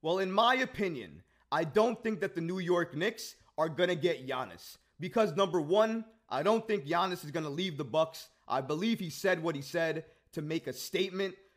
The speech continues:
to keep the Bucks on their toes, and to let them know, "Don't be comfortable that I'm here and I wanna win here. Because I wanna win regardless. I wanna do it here, but if I can't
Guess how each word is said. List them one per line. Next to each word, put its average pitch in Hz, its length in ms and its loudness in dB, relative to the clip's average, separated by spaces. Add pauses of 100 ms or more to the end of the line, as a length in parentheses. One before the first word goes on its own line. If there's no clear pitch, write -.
(140)
to 147 80 -8
keep 220 320 -2
the 175 80 0
Bucks 175 480 0
on 170 160 2
their 139 160 -4
toes, 185 480 2
and 147 160 -8
to 156 80 -8
let 175 260 -4
them 165 220 0
know, 147 400 0 (220)
"Don't 170 260 0
be 214 100 -2
comfortable 151 840 0 (140)
that 156 160 2
I'm 139 220 0
here 196 520 0 (180)
and 135 120 -4
I 131 80 -4
wanna 151 300 -2
win 160 240 0
here. 101 380 -10 (280)
Because 156 400 -2
I 185 160 6
wanna 214 280 4
win 160 500 2 (180)
regardless. 147 1000 -2 (280)
I 131 120 0
wanna 202 320 4
do 208 240 4
it 196 80 8
here, 156 500 -2 (340)
but 139 120 -6
if 160 160 -4
I 151 120 2
can't 196 440 -2